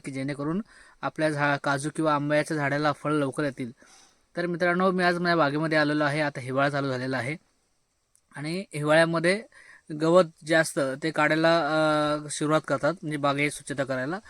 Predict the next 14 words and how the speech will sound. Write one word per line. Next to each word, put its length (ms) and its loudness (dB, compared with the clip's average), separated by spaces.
खरं 240 0
तर 80 0
ते 140 0
गवत, 340 4
अ, 360 4
अ, 120 -2
काढायचं 360 2
असतं, 320 4
अ, 280 2
नवरात्रीच्या 520 2
दरम्यान 280 2
काढायचं 260 2
असतं, 280 -6
कारण 220 0